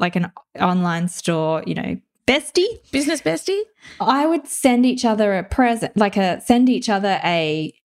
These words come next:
Speaker 1: parcel, like, exactly how you would send it out to your customers, and secret shop each other, like, give each other
Speaker 2: Mm.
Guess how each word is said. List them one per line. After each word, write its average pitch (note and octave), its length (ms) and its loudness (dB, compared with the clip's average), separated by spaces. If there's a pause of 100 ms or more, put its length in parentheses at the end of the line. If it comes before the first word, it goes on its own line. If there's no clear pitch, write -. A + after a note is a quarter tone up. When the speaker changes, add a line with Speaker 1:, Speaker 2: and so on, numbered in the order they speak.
Speaker 1:
parcel, D#3+ 500 0
like, F#3+ 160 0
exactly A#3 540 2
how F#3+ 140 0
you F3+ 160 -2
would E3+ 100 -4
send E3+ 200 0
it D#3 80 -2
out D#3 140 -4
to - 100 -4
your D#3+ 40 -4
customers, B3 580 -4 (160)
and A3+ 480 0 (200)
secret C4+ 300 -2
shop C#4 180 -2
each E4+ 160 -4
other, G3+ 380 -4
like, G#3 200 -2 (220)
give A#3+ 200 2
each F#3+ 180 -2
other G#3+ 180 2
Speaker 2:
Mm. G3 340 -2